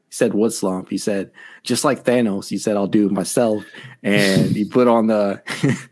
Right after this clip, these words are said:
<laughs> he put on his shoes and he, he went out there and, and balled out, man. Like, just absolutely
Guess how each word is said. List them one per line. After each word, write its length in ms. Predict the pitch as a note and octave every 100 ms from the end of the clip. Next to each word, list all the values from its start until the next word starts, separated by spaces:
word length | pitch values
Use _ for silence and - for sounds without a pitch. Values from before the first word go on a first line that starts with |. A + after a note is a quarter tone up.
| -
<laughs> 200 | - -
he 100 | B2+
put 200 | A#2 C3+
on 200 | B2+ A#2+
his 120 | A2+
shoes 460 | - C#3 C#3+ A2 G2
and 160 | G2
he, 380 | G2+ G#2+ G#2+ G#2
he 100 | A2
went 160 | A2+ A2
out 200 | G#2+ G#2
there 260 | G#2+ G2+
and, 100 | G2+
and 240 | G#2 F#2+ F#2+
balled 240 | G2+ G2+
out, 200 | A2 F#2+
man. 280 | E2 E2 E2 _ -
Like, 320 | F2+ F#2 _ _ _ -
just 380 | - B2+ - - -
absolutely 1160 | B2 B2 - A#2 A#2 A2 A2 A2 G#2+ G#2 A#2